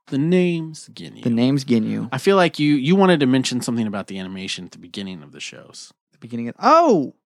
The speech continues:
Speaker 1: So I
Speaker 2: Yeah,
Speaker 1: hit
Speaker 2: we have a new, a new, a new little bit of an opening.
Speaker 1: Yeah.
Speaker 2: We didn't talk about that last
Speaker 1: I'm
Speaker 2: episode.
Speaker 1: giving you the opportunity right now.
Speaker 2: Thank you. Uh, th-, there's a new, uh, there's a new animation.
Speaker 1: What have
Speaker 2: We
Speaker 1: they
Speaker 2: got
Speaker 1: changed?
Speaker 2: the, we got Frieza.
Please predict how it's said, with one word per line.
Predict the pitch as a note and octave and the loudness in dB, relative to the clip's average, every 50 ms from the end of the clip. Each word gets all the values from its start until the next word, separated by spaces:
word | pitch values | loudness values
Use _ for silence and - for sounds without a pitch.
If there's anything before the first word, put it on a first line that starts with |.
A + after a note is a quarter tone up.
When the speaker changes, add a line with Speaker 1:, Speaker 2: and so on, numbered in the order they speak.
| _ _ _ | _ _ _
Speaker 1:
So | - - - G#2+ | -12 -10 -8 -6
I | F#2+ | 0
Speaker 2:
Yeah, | - B3+ D4 C#4+ C4 | 2 4 4 4 4
Speaker 1:
hit | G#3+ G#3 | 2 2
Speaker 2:
we | B3 B3 | 2 2
have | C4 C4+ | 2 2
a | C4+ | 2
new, | B3+ B3+ C4 C4 C4 C4 B3 A#3 - - G#3 | 2 4 4 4 2 2 0 -4 -6 -8 -6
a | G#3 A3 A3+ G#3+ A3+ | -4 -4 -2 0 2
new, | A3+ A#3 A#3 A#3 A3+ G#3+ - | 2 2 2 2 0 -2 -2
a | - F3+ | -2 0
new | F3 F#3+ G3 G3 F#3 F3+ | 2 2 2 2 2 2
little | F3+ F3 G3+ G#3+ G3 F3 | 2 2 2 2 2 2
bit | D3+ F3 F3 E3+ | 2 4 4 4
of | E3+ D#3+ | 2 2
an | F3 | 2
opening. | G3+ A3+ A#3+ - G3 C3+ A2+ A2+ A2+ A2+ A#2 | 2 2 2 2 0 0 0 -2 -4 -6 -10
Speaker 1:
Yeah. | - G3+ C4+ C4+ F3 A2+ - | -10 -10 -8 -8 -6 -4 0
Speaker 2:
We | D#3+ F3+ | 2 4
didn't | F#3+ G#3+ G#3+ G3+ | 4 4 4 2
talk | G#3+ A#3 C4 B3+ | 0 0 -2 0
about | A3+ E3+ B2+ A#2+ A#2 | -2 -2 -2 -2 -2
that | B2+ A2+ | -2 -4
last | A#2 A2+ A2 G#2+ - - | -4 -4 -6 -6 -6 -6
Speaker 1:
I'm | A#2+ | -6
Speaker 2:
episode. | A2+ A2+ | -4 -4
Speaker 1:
giving | D#3+ D#3 D3+ D3+ | -2 0 0 2
you | D3+ | 2
the | D3+ | 0
opportunity | C#3+ - - - A3+ F#3+ D#3 | 0 -2 -6 -8 -8 -6 -6
right | C#3+ C3 A#2 | -8 -8 -8
now. | F3 F3+ | -4 0
Speaker 2:
Thank | F#3+ A#3 B3+ F#3+ - | 2 2 2 2 0
you. | C3 A#2+ B2+ B2+ - - _ _ _ _ _ _ | -4 -4 -6 -8 -12 -18 _ _ _ _ _ _
Uh, | - D3 D#3+ D3 C#3+ C#3+ C#3+ C#3 C#3 C3+ - _ - | -2 0 4 6 6 6 6 4 4 0 -4 _ -12
th-, | C#3 C3+ B2 - - | -10 -10 -10 -6 -4
there's | - C#3+ C3 C#3 | -2 -2 -2 -2
a | D3 | -2
new, | D#3 F3+ G#3 | 0 2 2
uh, | A#3+ C4+ B3+ | 2 2 0
there's | G3 G3 F#3+ F#3+ F#3 F3 | -2 -2 0 0 0 -2
a | F#3+ | -2
new | G#3+ A3 | -2 -2
animation. | A#3 A#3+ B3+ C4+ D4+ D4+ C4+ - - C#3+ B2+ | 0 0 0 0 0 0 -2 -2 -4 -2 0
Speaker 1:
What | A#2+ - | 0 0
have | E3 | 2
Speaker 2:
We | E3+ F3+ | 2 2
Speaker 1:
they | E3+ | 2
Speaker 2:
got | D#3 | 2
Speaker 1:
changed? | - - F3+ G3 F#3 C#3+ A2+ G#2 C#3+ B2+ C#3 - | 2 2 2 2 2 0 -2 -2 -4 -4 -4 -6
Speaker 2:
the, | |
we | D3 D3 | -4 -2
got | D3 C#3+ - | 0 -2 -2
Frieza. | - - - G3 A3 A#3 A#3 G#3+ G#3+ A3+ A3+ A3 A3 A3+ G#3 | -2 -4 -2 2 2 4 4 4 2 2 2 2 2 0 -4